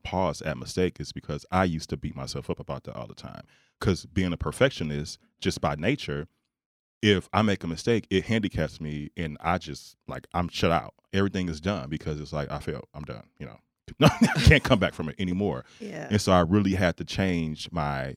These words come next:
Speaker 1: perspective and my thought process around making mistakes or what,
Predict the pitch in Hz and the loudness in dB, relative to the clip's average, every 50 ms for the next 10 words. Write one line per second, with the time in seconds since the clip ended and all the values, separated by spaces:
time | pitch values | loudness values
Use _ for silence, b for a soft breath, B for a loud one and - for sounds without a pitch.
0 | - - 87 82 - - 92 90 - - 78 - 73 73 73 69 - - 90 123 | -2 0 0 0 2 2 2 2 2 0 -4 -6 -6 -6 -8 -4 2 4 6 6
1 | 139 - - 78 71 - - 76 73 - - - 78 73 82 82 80 78 76 73 | 6 4 -2 -4 -4 -4 -4 -6 -6 -6 -8 -8 -6 -2 2 2 2 2 2 0
2 | 71 69 71 - - _ _ _ _ _ _ _ - 82 90 101 110 - 117 107 | -2 -4 -8 -12 -16 _ _ _ _ _ _ _ -2 4 4 6 6 6 2 0
3 | 104 98 - - 92 90 90 90 - - - 90 87 85 82 80 78 87 - 90 | 0 2 2 4 4 6 4 2 0 -2 0 2 2 4 2 2 0 -4 -2 2
4 | 92 104 117 135 131 - - - | 4 4 4 4 2 -2 -8 -14